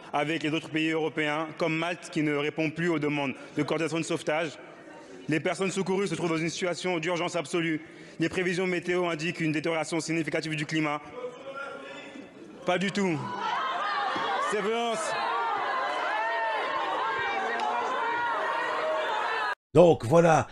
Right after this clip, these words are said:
Speaker 2: Donc il, il n'a pas fallu cinq minutes, il n'a pas fallu dix minutes, il a fallu une heure, une heure et demie pour qu'une manifestation, tout de suite, s'organise pour montrer du doigt, euh, ses propos infamants. Infamants.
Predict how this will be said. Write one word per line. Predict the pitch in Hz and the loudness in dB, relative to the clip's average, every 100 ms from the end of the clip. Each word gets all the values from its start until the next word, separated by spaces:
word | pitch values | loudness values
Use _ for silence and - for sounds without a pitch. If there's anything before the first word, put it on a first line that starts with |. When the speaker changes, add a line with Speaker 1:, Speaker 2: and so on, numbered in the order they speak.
| - - | -12 0
Speaker 2:
Donc | 180 - | 2 2
il, | 170 - | -2 -2
il | 190 | 2
n'a | 196 | 4
pas | 185 196 | 6 4
fallu | 180 185 190 | 6 4 4
cinq | - 190 | 6 8
minutes, | 185 170 - | 8 6 4
il | 120 | 0
n'a | - | 0
pas | 127 | 0
fallu | 143 | 0
dix | 131 147 | -2 -2
minutes, | 147 127 | -2 2
il | 175 | 4
a | |
fallu | 165 180 165 | 6 2 4
une | 185 151 | 4 6
heure, | 123 147 | 6 6
une | 135 | 2
heure | 139 | 2
et | |
demie | 127 | 2
pour | - - | 0 6
qu'une | 175 | 8
manifestation, | 190 190 - 165 - 147 - 151 113 - - _ | 10 8 6 2 2 2 4 4 2 -2 -18 _
tout | 220 | 2
de | - | 6
suite, | 214 - - - | 6 4 -8 -10
s'organise | - 117 151 151 - - - - | -6 2 4 4 2 -8 -16 2
pour | 127 123 | 4 6
montrer | 135 - | 4 4
du | 117 | 2
doigt, | 113 143 135 110 | 4 8 8 6
euh, | 101 90 - _ | 2 -4 -12 _
ses | 165 | 0
propos | - 165 123 165 151 - | 2 2 4 6 6 4
infamants. | 156 - 156 135 117 - - - | 0 4 4 4 0 -4 -6 6
Infamants. | 214 - 165 135 107 | 8 10 8 8 6